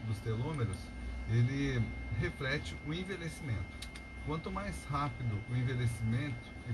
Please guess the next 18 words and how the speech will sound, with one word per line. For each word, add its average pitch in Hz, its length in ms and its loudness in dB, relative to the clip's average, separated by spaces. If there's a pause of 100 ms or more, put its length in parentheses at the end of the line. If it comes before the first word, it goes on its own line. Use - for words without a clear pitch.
quanto 127 220 -2
mais 156 240 -2 (120)
curto 143 220 -2 (100)
for 123 120 2
o 113 60 6
telômero 120 580 4
dos 101 180 2
cromossomos, 110 720 0 (1300)
menor 135 640 4 (100)
a 123 60 0
qualidade 120 560 6
de 107 120 6 (200)
vida, 127 240 0 (160)
menor 123 460 6
a 147 60 0 (140)
saúde 120 500 2
da 120 120 2
pessoa 120 680 0